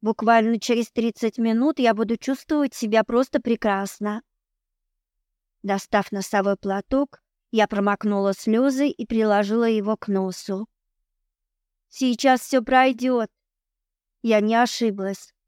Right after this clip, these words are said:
Действительно, ровно через тридцать минут я почувствовала себя значительно легче и уже могла смотреть на всё, что со мной произошло недавно, улыбаясь.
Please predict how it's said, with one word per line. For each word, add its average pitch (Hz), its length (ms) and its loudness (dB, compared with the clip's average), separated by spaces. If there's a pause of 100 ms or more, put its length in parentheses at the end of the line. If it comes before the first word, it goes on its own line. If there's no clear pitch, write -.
(640)
Действительно, 208 920 0
ровно 208 340 0
через 214 320 -4
тридцать 214 540 -4
минут 214 420 -2 (440)
я 233 160 4
почувствовала 285 760 0
себя 262 320 2
значительно 226 680 -2
легче 202 640 -4 (680)
и 254 140 0
уже 269 220 2
могла 269 340 4
смотреть 233 480 -2
на 208 180 -2
всё, 254 240 -2
что 226 180 -4
со 214 180 -2
мной 208 200 0
произошло 208 680 -2
недавно, 262 680 2 (260)
улыбаясь. 185 880 -2